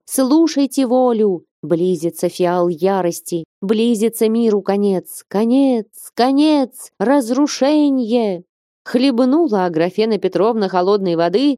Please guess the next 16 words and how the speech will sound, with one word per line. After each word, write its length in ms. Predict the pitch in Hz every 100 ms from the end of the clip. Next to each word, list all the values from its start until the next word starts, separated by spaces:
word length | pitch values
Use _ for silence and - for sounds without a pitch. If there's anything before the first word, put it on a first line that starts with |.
| -
и 160 | 403 339
нежданно 800 | 220 185 165 151 240 277 226 196
спрыснула 960 | - - 208 262 330 - 220 185 165
Дуню. 480 | 147 143 139 135 175 _ _ _
Восторженность 1000 | 131 180 180 330 311 247 240 226 226 -
прекратилась, 880 | 330 320 190 185 175 160 156 156 - _ -
но 200 | 175 160
корчи 480 | 180 175 170 170
тела 360 | 156 190 202 175
и 160 | 156 151
судороги 640 | - 233 240 170 156 147
на 120 | 143
лице 320 | 143 143 - 165
усилились 800 | 165 165 190 226 208 156 151 123
ещё 320 | 131 - 170
больше. 600 | 143 147 143 - - 143